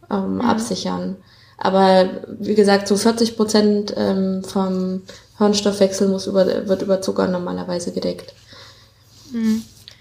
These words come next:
Speaker 1: Äh,
Speaker 2: Ja.
Speaker 1: das hat einfach mit dieser Blut-Hirn-Schranke zu tun, über die sonst, ähm, die, über die zum Beispiel keine Fette drüber kommen, halt nur diese, nur Zucker und, ähm,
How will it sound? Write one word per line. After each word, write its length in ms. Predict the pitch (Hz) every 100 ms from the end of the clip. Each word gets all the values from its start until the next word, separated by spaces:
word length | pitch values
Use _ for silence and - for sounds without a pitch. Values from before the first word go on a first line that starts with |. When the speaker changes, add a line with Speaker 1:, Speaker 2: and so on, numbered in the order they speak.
| _ _ -
Speaker 1:
Äh, 140 | 214 -
Speaker 2:
Ja. 220 | 196 190 196
Speaker 1:
das 220 | 202 220
hat 140 | 214
einfach 240 | 214 208 202
mit 140 | 202
dieser 180 | - 202
Blut-Hirn-Schranke 800 | - 202 208 202 214 202 196 202
zu 120 | 202
tun, 420 | 196 - 196 190 202
über 220 | 196 185
die 300 | 190 190 185
sonst, 540 | 185 185 185 - - 196
ähm, 520 | 185 180 185 190 -
die, 60 | -
über 200 | 196 196
die 120 | 196
zum 160 | 196 196
Beispiel 260 | 185 202
keine 240 | 202 190 185
Fette 280 | 185 190 190
drüber 320 | 190 185 190
kommen, 340 | 190 185 175
halt 220 | 175 175 180
nur 80 |
diese, 480 | 175 185 180 175 175 220
nur 300 | 190 185 185
Zucker 360 | 196 185 175
und, 340 | 175 170 170 175
ähm, 300 | 175 170